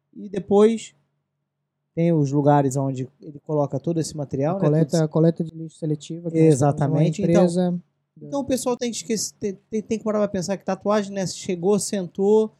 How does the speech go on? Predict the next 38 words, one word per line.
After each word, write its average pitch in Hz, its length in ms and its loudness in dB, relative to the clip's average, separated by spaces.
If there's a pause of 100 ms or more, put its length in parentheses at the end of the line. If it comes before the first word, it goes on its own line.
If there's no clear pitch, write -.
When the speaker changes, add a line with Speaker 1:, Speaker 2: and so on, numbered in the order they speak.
(220)
Speaker 1:
ah, 226 200 -2
faz 208 240 -2
um 214 120 -2
desenho 196 400 0
aí, 202 280 -2
bota 190 320 -2
um 180 40 -4
stencil 185 380 -8
no 180 100 -4
braço, 208 540 -2
gostei, 180 560 0
não 190 140 -6
gostei, 202 520 2 (1160)
e 180 100 -4
agora 180 280 6
tudo 180 240 0
bem, 214 440 2 (220)
agora 175 280 2
começa 180 360 -2
a 165 40 -4
fazer 170 280 0
o 165 40 0
desenho, 202 560 2
terminou, 196 480 2
ah, 220 120 2
legal, 185 400 0
tudo 185 200 -6
bem. 160 240 -2 (440)
Que 185 80 -4
nem 208 100 2
o 220 60 2
pessoal 208 340 -2
pensa, 190 320 -4
cara, 139 180 -2
isso 131 140 -8
daqui 175 280 -6
não 202 100 -16
é, 196 680 -6